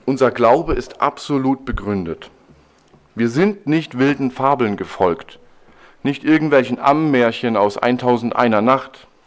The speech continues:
Der christliche Glaube gründet auf den Gott der Wahrheit, auf seinem Wort, was die Wahrheit ist. Ihr und wir haben alle die Verantwortung,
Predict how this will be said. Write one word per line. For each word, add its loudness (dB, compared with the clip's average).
Der -2
christliche -4
Glaube 2
gründet 0
auf -2
den -4
Gott 0
der 0
Wahrheit, 0
auf -8
seinem 0
Wort, 2
was -6
die -10
Wahrheit 2
ist. -16
Ihr 0
und -4
wir 4
haben -2
alle 2
die -8
Verantwortung, -2